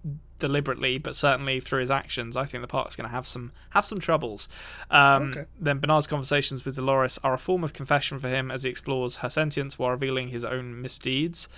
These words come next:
Speaker 1: Uh, the child Ford meets is his younger self. Ed Harris is Tommy and is either related to or an old friend of Ford.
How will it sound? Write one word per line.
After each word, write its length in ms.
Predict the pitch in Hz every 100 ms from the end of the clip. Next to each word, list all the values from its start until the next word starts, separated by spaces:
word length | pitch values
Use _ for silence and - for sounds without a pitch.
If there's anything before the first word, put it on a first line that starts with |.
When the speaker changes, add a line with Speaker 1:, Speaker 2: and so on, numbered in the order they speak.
| - - -
Speaker 1:
Uh, 380 | 131 127 123 127
the 100 | 127
child 300 | - 151 135
Ford 260 | 143 131
meets 260 | 139 135 -
is 160 | - -
his 160 | 127 151
younger 240 | 175 151
self. 420 | - 135 139 - - - -
Ed 180 | 220 165
Harris 300 | 165 147 -
is 100 | -
Tommy 500 | 160 160 156 151 156
and 80 | 143
is 100 | 135
either 140 | 139 131
related 340 | 143 170 147
to 300 | - 143 139 -
or 100 | 135
an 60 |
old 240 | 135 143 139
friend 320 | - 135 135
of 200 | 147 131
Ford. 460 | - 151 139 143 139